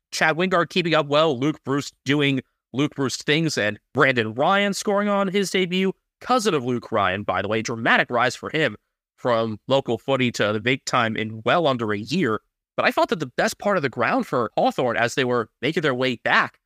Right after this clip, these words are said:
was moving on the wing opposite the one where Jack Sinclair plays, staying away from the opposition's best area, staying away from their best player. Sinclair still wound up with twenty-six disposals, eight intercepts, seven marks,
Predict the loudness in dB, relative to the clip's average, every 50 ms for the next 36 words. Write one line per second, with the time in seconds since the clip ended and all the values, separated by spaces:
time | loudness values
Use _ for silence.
0 | _ _ _ _ _ -2 0 2 2 0 -2 -4 -12 _ _ -4 -2 0 2 2
1 | 2 2 2 0 0 0 0 -2 -2 0 0 2 2 0 -2 -4 _ _ _ _
2 | _ -2 -2 -2 -2 -2 -4 -2 0 -2 -2 -2 _ -6 -4 0 0 0 0 0
3 | 0 0 2 2 0 -2 -2 -2 -2 -2 -2 -4 -6 -4 -2 -2 0 0 0 0
4 | -2 -4 -4 -8 -14 -20 _ _ _ _ _ _ _ _ _ -12 -6 -2 0 2
5 | 2 2 0 0 0 0 -2 0 0 0 2 2 2 0 0 -4 -6 -6 -4 -2
6 | 0 0 0 -2 -2 -6 -8 _ _ _ _ _ _ 0 2 2 2 0 0 -2
7 | -2 -2 -2 -6 -4 0 0 0 0 0 0 0 2 2 0 0 0 0 0 0
8 | 0 0 0 0 0 0 0 -2 -2 0 -2 0 2 0 0 0 -4 -14 _ _
9 | _ -2 0 2 2 0 -2 -4 _ _ _ _ _ _ _ _ _ _ _ -8
10 | -8 -8 -6 -2 0 2 2 4 4 2 2 0 -4 _ _ _ _ -12 -10 -4
11 | -2 0 2 2 2 2 2 2 2 0 0 -2 -6 -6 -6 _ -4 -2 -2 0
12 | -2 -2 -4 -6 -4 -4 -6 -6 -2 0 0 0 0 0 -2 -2 -4 -4 -6 -10
13 | _ _ 0 2 2 2 0 0 -2 0 -2 -4 -4 -4 -2 -2 0 0 0 0
14 | 0 -2 -2 -2 -4 -8